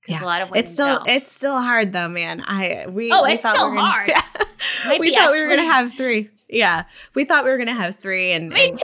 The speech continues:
Speaker 2: two,
Speaker 1: too.
Speaker 2: two, two's fine.
Speaker 1: Two's plenty.
Speaker 2: Two's fine.
Speaker 1: Two's
Speaker 2: Yeah.
Speaker 1: plenty of children.
Speaker 2: Well, and, and w-, you were talking about, you know, I didn't have to have this rock bottom. Thank God I didn't have to lose everything. And, and,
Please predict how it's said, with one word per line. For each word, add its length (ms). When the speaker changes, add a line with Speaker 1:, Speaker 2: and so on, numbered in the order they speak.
Speaker 2:
two, 160
Speaker 1:
too. 200
Speaker 2:
two, 0
two's 280
fine. 140
Speaker 1:
Two's 120
plenty. 360
Speaker 2:
Two's 100
fine. 260
Speaker 1:
Two's 260
Speaker 2:
Yeah. 180
Speaker 1:
plenty 300
of 120
children. 560
Speaker 2:
Well, 340
and, 240
and 360
w-, 220
you 200
were 80
talking 380
about, 260
you 80
know, 260
I 140
didn't 280
have 240
to 80
have 160
this 180
rock 200
bottom. 640
Thank 180
God 160
I 80
didn't 160
have 120
to 100
lose 240
everything. 680
And, 140
and, 600